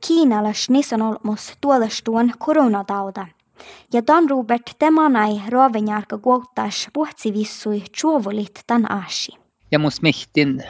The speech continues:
Speaker 2: no, tiethän on stoera oodas, tällä ooda väkkär, eh, tauta, in tehtä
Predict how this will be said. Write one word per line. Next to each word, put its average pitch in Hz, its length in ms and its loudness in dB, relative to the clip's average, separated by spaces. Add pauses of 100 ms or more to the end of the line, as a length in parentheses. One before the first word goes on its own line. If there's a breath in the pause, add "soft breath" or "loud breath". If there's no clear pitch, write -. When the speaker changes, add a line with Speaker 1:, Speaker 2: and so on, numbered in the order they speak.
Speaker 2:
no, 165 140 0 (180)
tiethän 156 400 0
on 160 80 0
stoera 127 480 0 (140)
oodas, - 720 -8
tällä 120 220 0
ooda 123 420 -2
väkkär, 120 460 -4 (100)
eh, 123 140 -2 (540 loud breath)
tauta, 127 680 2 (120)
in 131 200 -2
tehtä 117 360 2